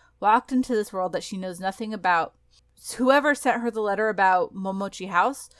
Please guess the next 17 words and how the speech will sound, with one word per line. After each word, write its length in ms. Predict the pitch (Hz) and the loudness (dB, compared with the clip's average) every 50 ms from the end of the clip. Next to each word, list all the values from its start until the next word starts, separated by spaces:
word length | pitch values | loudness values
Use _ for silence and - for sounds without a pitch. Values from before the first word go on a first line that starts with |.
| _ _ _ _ - | _ _ _ _ 0
probably 480 | - 220 226 254 285 277 254 277 262 | 4 4 6 6 4 -2 -2 -4 -4
does 280 | 208 - 208 202 190 175 | -2 0 0 -2 -2 -2
not 260 | 190 190 185 - 190 | 0 0 0 0 0
have 220 | 190 185 180 175 | 2 2 2 2
her 120 | - - 185 | 0 -6 -8
best 360 | 170 - 180 170 170 - - - - | -4 -2 -2 -2 -2 -4 -10 -8 -6
interests 560 | 226 233 - 254 214 - - - - - - | -6 -4 -4 -4 -6 -8 -10 -16 -14 -10 -8
at 160 | 165 - - | -8 -6 -6
heart, 180 | 180 170 - - | -6 -8 -8 -8
because 300 | - - - 226 208 208 | -10 -6 -4 -2 0 0
it 120 | 254 254 | 0 0
is 160 | 302 320 262 | 0 -2 -2
a 60 | 262 | -2
dangerous 540 | 196 - 190 185 190 196 190 180 180 175 170 | -4 -4 -6 -8 -8 -8 -10 -10 -10 -10 -12
place. 400 | _ - - 202 165 - - - - | _ -6 -4 -4 -4 -4 -6 -10 -10
It 200 | - 190 190 - | -8 -6 -4 -4
is 280 | - 190 190 190 - | -4 -6 -6 -8 -12